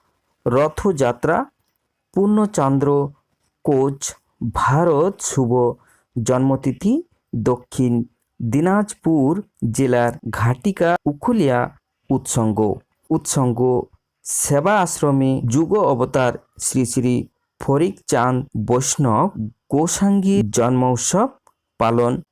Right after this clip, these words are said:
আন্তর্জাতিক নার্স দিবস বারোই মে। আজকের অমৃত যোগ থাকবে দিবা ছয়টা সাতচল্লিশ মধ্যে ও দশটা ষোলো গতে, বারোটা একান্ন মধ্যে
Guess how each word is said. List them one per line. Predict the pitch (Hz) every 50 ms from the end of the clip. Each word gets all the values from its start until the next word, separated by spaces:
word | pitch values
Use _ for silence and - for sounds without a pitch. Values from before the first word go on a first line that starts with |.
| _ _ -
আন্তর্জাতিক | 135 170 196 196 - 233 226 196 175 175 170 170 - 190 196 202 202 - _ _ _ _ - 131 123 123 123
নার্স | 135 143 160 165 - - 147 117 92
দিবস | 117 110 98 120 113 107 104 - - - - - - _ _ _ _ _ _ -
বারোই | 113 110 - 131 139 156 165 175 175 175
মে। | 165 131 120 110 98 - - _ _ _ _ _ _ -
আজকের | - - 107 101 - - 127 120 113 113 - _ _ _ _ - - - - _ _ _ - 127
অমৃত | 139 160 196 214 208 - 220 185 180
যোগ | 175 165 147 147 - -
থাকবে | 117 107 113 117 170 202 233 226
দিবা | 151 135 117 110 120
ছয়টা | 113 - - 123 113 110 120 110 104 80 - -
সাতচল্লিশ | - 151 156 160 - - 202 190 185 185 202 196 196 - -
মধ্যে | 123 113 113 104 113 - 160 202 - - -
ও | 120 120 113 110 117 - _ - - _ _ _ -
দশটা | 107 120 117 113 - - 107 107 - -
ষোলো | - 202 202 196 165
গতে, | - - 104 - - 156 208 262 277 - _ _ _ _ _ _ _ -
বারোটা | 107 104 107 107 107 110 107 117 110 - - - _ -
একান্ন | - - - - 220 220 220 226 220 214 180
মধ্যে | 165 160 156 160 185